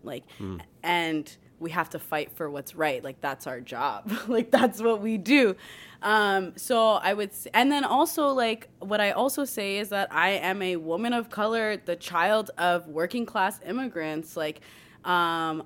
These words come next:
Speaker 1: I actually don't have a, the luxury to not speak out.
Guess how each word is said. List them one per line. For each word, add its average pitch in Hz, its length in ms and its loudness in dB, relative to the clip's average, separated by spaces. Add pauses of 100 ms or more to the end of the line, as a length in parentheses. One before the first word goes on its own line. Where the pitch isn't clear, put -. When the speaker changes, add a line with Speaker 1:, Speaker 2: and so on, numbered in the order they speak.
(140)
Speaker 1:
I 277 280 6
actually 285 400 2
don't 202 360 2
have 196 300 2
a, 156 220 0
the 175 140 2
luxury 202 640 4
to 190 200 -4
not 165 460 6
speak 196 280 -8
out. 196 300 2